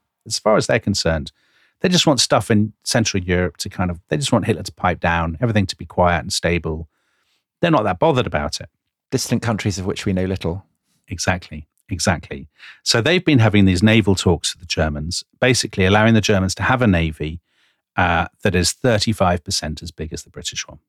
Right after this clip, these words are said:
Speaker 1: And in June nineteen thirty-five, they reach a deal. They reach a deal with a man called Ribbentrop, uh, from whom, unfortunately, the world will be hearing more.
Speaker 2: Mm.
Speaker 1: Uh, Joachim von Ribbentrop, who is a, um, he'd actually fought very bravely in the First World War and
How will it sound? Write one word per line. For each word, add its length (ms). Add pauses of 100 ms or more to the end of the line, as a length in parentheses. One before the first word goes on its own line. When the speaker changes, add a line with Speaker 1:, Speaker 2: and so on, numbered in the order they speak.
(360)
Speaker 1:
And 100
in 120
June 360
nineteen 380
thirty-five, 880 (640)
they 140
reach 320
a 40
deal. 240
They 120
reach 200
a 40
deal 140
with 100
a 40
man 200
called 180 (160)
Ribbentrop, 720 (440)
uh, 520
from 260
whom, 440
unfortunately, 520
the 80
world 280
will 60
be 140
hearing 400
more. 380 (200)
Speaker 2:
Mm. 320 (100)
Speaker 1:
Uh, 300
Joachim 460
von 200
Ribbentrop, 500
who 140
is 200
a, 320
um, 440 (380)
he'd 200
actually 320 (320)
fought 240
very 120
bravely 360
in 80
the 60
First 280
World 160
War 240
and 140